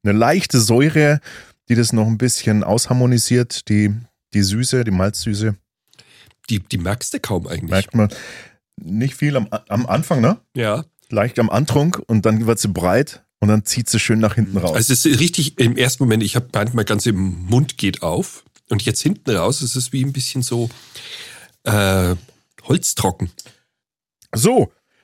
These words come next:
Speaker 1: dann sind wir durchge-, äh, galoppiert durch das Bierland Belgien. Wir können festhalten, Belgien ein, ein, äh, lebendes, äh, Museum der Biergeschichte.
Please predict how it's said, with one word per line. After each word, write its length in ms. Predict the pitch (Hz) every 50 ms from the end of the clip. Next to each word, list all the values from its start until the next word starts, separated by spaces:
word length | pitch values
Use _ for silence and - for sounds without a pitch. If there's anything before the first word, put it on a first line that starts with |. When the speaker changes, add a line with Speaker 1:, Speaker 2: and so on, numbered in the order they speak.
| _ _ _ _
Speaker 1:
dann 140 | - 127 127
sind 140 | 113 135 135
wir 80 | 135
durchge-, 840 | 123 - 151 196 - - 214 185 175 165 135 101 135 127 127 120 117
äh, 40 | 113
galoppiert 640 | 110 - 120 113 113 92 - - - 120 113 -
durch 120 | - 110 -
das 200 | - 104 - -
Bierland 500 | - - 113 101 101 95 95 92 - - -
Belgien. 600 | 101 90 90 - - 98 110 - - 143 131 120
Wir 80 | 117
können 240 | 98 - 117 117 107
festhalten, 760 | - 117 120 - - - - 147 151 143 151 151 143 139 123
Belgien 440 | - 113 107 117 123 - 127 123 123
ein, 260 | 107 104 104 101 98 - _ _ _ _ - - - - _ _ _
ein, 220 | - 104 104 107 -
äh, 340 | - 71 90 87 76 69
lebendes, 760 | 76 98 104 139 147 160 151 131 135 127 117 - - - -
äh, 120 | - 120 113
Museum 460 | 120 117 107 95 107 120 127 131 127
der 100 | 113 113
Biergeschichte. 720 | 92 92 107 123 127 139 - - 151 - - - 175 202 202